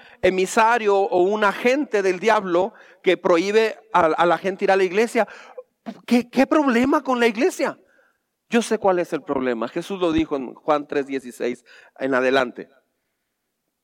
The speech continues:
En el verso diecisiete, dieciocho dice, ah, "Yo no he venido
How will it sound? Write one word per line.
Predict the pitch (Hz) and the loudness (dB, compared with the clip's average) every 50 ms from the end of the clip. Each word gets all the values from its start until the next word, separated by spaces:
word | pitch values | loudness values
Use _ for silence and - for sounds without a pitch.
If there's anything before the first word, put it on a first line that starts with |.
| _ _ _ _ _ _ _ _ _ _ _ - | _ _ _ _ _ _ _ _ _ _ _ -10
En | 127 127 | -8 -4
el | 120 | 0
verso | 120 156 156 156 160 165 | 0 0 0 0 0 0
diecisiete, | 160 147 131 131 - - 160 151 - 156 147 | 0 0 -2 -4 -2 0 0 0 0 -2 -4
dieciocho | 139 139 135 - 175 156 147 - - | -4 -4 -4 -2 0 0 0 -2 -4
dice, | 123 127 127 - - 117 101 - _ _ _ _ _ _ _ _ _ _ _ _ _ _ _ _ _ _ _ _ _ _ _ _ _ _ _ _ _ _ | -6 -6 -6 -4 -4 -4 -4 -6 _ _ _ _ _ _ _ _ _ _ _ _ _ _ _ _ _ _ _ _ _ _ _ _ _ _ _ _ _ _
ah, | - 123 117 117 110 107 98 - _ _ _ _ _ | -6 -4 -4 -2 -4 -4 -6 -8 _ _ _ _ _
"Yo | - 160 165 | -2 -2 0
no | 180 185 | 2 2
he | 196 202 | 2 2
venido | 208 208 196 196 185 165 139 131 131 131 143 - | 0 0 -2 -2 -4 -2 0 0 -2 -2 -6 -10